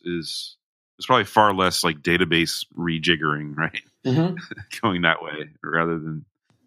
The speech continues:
Speaker 2: Yeah, yeah.
Speaker 1: building it and then realizing you need to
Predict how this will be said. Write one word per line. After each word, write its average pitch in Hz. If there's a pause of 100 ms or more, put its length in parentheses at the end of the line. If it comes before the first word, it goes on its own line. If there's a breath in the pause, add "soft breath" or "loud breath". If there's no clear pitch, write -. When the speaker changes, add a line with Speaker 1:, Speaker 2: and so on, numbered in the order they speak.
Speaker 2:
Yeah, 113 (140)
yeah. - (140)
Speaker 1:
building 85 (560)
it 98
and 90
then -
realizing 82
you 80
need 80
to 80